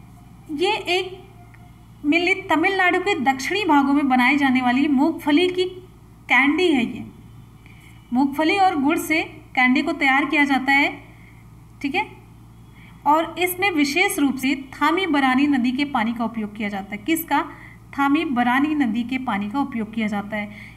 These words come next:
ये बहुत ही इंपॉर्टेंट question है और साथ साथ में जितना मैंने extra fact आपको बताया है,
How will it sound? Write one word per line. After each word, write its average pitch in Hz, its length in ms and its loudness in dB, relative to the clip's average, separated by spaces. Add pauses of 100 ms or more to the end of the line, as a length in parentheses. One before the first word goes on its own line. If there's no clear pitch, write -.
(100)
ये 311 60 -4
बहुत 339 400 2
ही 392 60 0
इंपॉर्टेंट 302 560 0
question 277 340 0
है 269 160 2 (280)
और 302 100 -2
साथ 330 240 -2
साथ 381 200 0
में 381 160 -6
जितना 277 320 -4
मैंने 359 220 0
extra - 480 -6
fact 269 360 0
आपको 277 220 0
बताया 247 340 2
है, 240 140 2